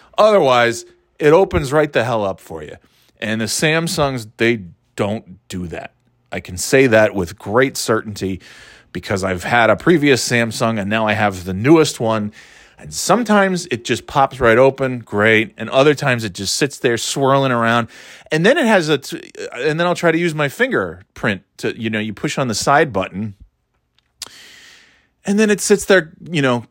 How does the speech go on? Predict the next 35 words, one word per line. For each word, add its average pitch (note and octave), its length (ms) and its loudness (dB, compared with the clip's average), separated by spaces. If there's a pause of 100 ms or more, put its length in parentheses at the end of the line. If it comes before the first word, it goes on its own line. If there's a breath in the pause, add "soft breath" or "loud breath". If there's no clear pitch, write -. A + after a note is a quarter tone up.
(120)
vibrating, C3 680 2
telling B2 220 -2
me, C3 160 -4
"Eh, D#3+ 240 -2
eh, D#3+ 40 -4 (640)
two F3 140 2
t-, D#3 240 0
two G#3+ 180 2
attempts F3 360 2
remaining, D3 380 2
does D3 180 2
not D#3 180 0
recognize." C#3+ 540 -4
Like, F3+ 200 -10 (240)
well, F#3 420 -2
that's B3+ 360 0
not, B3+ 260 0 (140)
that A#3+ 200 4
shouldn't D4+ 320 -2
be A3+ 100 -6
my E3 200 0
problem. - 520 -10 (1400)
I'm G2 120 -16
starting C3+ 260 -8
to F#2+ 60 -14
get - 180 -14
myself F2 500 -10
worked G#2+ 260 -8
up A#2+ 160 -4
here. - 120 -4
I'm D#2+ 80 -14
starting D3+ 240 -2
to C3 60 0
get A#2+ 60 2
angry. B2 480 -4